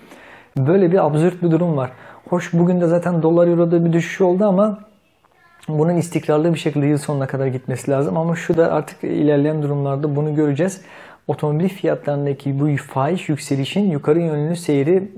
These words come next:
yine bence devam edecek arkadaşlar. Yine söylediklerimizin arkasındayız ama bu tarz satışların olması çok manidar. Çünkü bayiye de gidip araba almak istediğiniz zaman tabii parası olan, e, maddi durumu olan.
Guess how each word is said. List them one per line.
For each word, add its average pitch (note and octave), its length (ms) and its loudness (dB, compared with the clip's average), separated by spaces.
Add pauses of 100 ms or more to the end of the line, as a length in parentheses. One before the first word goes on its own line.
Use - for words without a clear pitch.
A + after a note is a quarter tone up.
yine E3 360 -2 (140)
bence D3+ 400 -2
devam D3 240 0
edecek D3+ 320 -2
arkadaşlar. B2+ 580 -4
Yine D3 360 -4
söylediklerimizin C#3+ 680 -4
arkasındayız C#3+ 500 -6
ama E3+ 340 -2 (420)
bu D3+ 200 0
tarz F3 180 -2
satışların D#3 580 -2
olması D3+ 480 0
çok E3 240 -4
manidar. C#3+ 640 -2
Çünkü D3+ 380 -4
bayiye C#3+ 420 0
de D3+ 60 -2
gidip C#3 320 -4
araba C#3 300 -2
almak D#3+ 180 -4
istediğiniz C3+ 440 -8
zaman B2+ 320 -4 (140)
tabii C#3 180 -6
parası B2+ 440 -6
olan, C3 400 0 (360)
e, - 440 -10 (100)
maddi C3 340 -2
durumu C#3+ 240 0
olan. C3 320 0